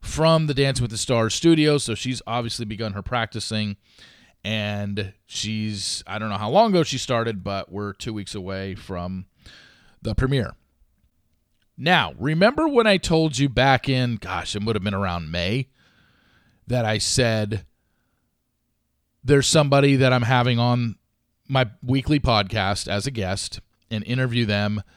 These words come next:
And it was somebody that wasn't Bachelor related, and, but it was from a show that I watched for the longest time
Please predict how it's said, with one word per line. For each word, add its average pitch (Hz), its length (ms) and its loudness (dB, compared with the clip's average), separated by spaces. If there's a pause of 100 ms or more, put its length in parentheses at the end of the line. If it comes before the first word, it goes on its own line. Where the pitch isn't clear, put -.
(540)
And 110 800 -4
it 120 100 -2
was 107 160 -2
somebody 135 480 2
that 107 220 0
wasn't 143 320 2
Bachelor 143 340 4
related, 127 720 0
and, 104 400 -6
but 98 100 -6
it 92 40 -8
was 92 100 -8
from 123 140 -6
a 120 40 -6
show 160 260 4
that 165 100 4
I 170 80 6
watched 139 480 2
for 113 80 -6
the 90 80 -6
longest 117 480 -2
time 123 480 -2